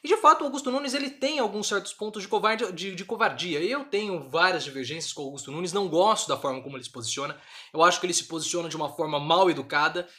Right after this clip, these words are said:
com relação ao ex-presidente Lula. Se ele quiser, é,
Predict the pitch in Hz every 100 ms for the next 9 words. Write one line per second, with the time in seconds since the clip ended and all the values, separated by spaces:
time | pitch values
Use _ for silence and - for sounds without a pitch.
0 | _ - 180 170 151 - 156 156 147 143
1 | 139 131 135 143 143 - 131 127 131 123
2 | 165 196 180 - _ - 202 185 - 123
3 | 156 165 156 135 135 131 127 120 113 104